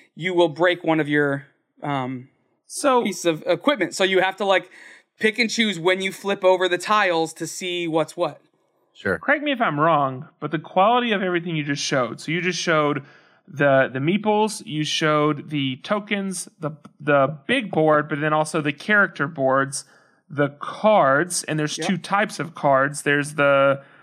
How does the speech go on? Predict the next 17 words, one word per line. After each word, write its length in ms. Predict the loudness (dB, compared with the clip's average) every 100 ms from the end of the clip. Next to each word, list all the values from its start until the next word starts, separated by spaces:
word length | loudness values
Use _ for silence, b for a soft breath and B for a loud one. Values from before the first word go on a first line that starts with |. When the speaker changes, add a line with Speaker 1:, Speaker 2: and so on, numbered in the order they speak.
| b b b
Speaker 2:
the 60 | 0
mining 360 | 2 2 -2
cards. 440 | 2 4 4 2 0
There's 180 | 2
also 400 | 2 2 0 0
the, 320 | 2 2 4 4
um, 420 | 4 2 0 -2
the 80 | -4
general 400 | 0 2 2 2
store, 320 | 0 2 2
whatever 260 | 2 2 0
you, 140 | -2
the 100 | -2
saloon 500 | -2 0 0 0 -2
cards. 560 | -2 2 4 2 -2 -12 b b b b b _ _ _ _ _ _ _ _ -20 -20 -12
To 120 | -4
me, 420 | 0 2 0 -2